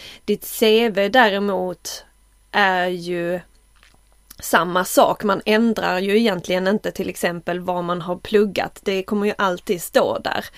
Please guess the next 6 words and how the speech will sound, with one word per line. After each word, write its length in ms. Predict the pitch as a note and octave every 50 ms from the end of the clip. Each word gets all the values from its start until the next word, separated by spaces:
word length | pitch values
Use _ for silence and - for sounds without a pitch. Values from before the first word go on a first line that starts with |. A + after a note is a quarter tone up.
| - - - - -
Och 420 | - - - - G3 F#3+ F#3 - -
om 140 | F#3 F#3+ F#3
du 80 | F3+
har 180 | E3+ E3+ F3+ F3
några, 440 | F3 E3+ F3 E3+ F3 F3 F3+ F3+ F3 - _ _ _ _ - - _ _ _ _
ehm, 480 | - G3 F#3+ F#3+ F#3+ F3+ F3+ F3+ F3+